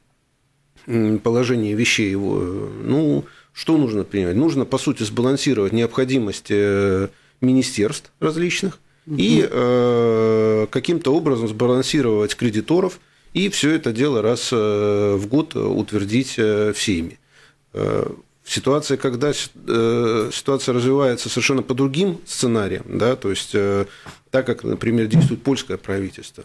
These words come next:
Speaker 1: Польское правительство в этом смысле показывает более рыночный подход. Сегодня литр бензина в Польше составляет приблизительно евро пятьдесят пять, э, евро шестьдесят.
Speaker 2: Да.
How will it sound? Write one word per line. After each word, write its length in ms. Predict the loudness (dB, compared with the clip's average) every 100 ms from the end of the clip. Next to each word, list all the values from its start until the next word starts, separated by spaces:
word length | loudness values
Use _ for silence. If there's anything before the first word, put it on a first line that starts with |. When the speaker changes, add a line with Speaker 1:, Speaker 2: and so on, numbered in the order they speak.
| -20 _ -20 _
Speaker 1:
Польское 300 | -2 0 -2
правительство 400 | 0 0 0 -2
в 80 | -2
этом 200 | -2 -2
смысле 400 | 0 -2 0 -2
показывает 460 | -2 -2 0 0 0
более 320 | 2 2 2
рыночный 400 | 0 -2 -4 -4
подход. 380 | -4 -8 -10 -2
Сегодня 460 | 0 2 2 2
литр 240 | 2 0 0
бензина 580 | 0 0 0 -2 -4 -10
в 100 | -4
Польше 300 | -2 0 -2
составляет 680 | -6 -8 -6 -2 0 0 -2
приблизительно 640 | -2 0 0 0 0 0
евро 300 | 2 0 0
пятьдесят 300 | -2 -2 -2
пять, 300 | 0 -2 -2 -8 -16 -12 -12 -8 -2
э, 240 | 0 2
евро 280 | 2 2 2
шестьдесят. 580 | 0 2 2 2 0
Speaker 2:
Да. 80 | -4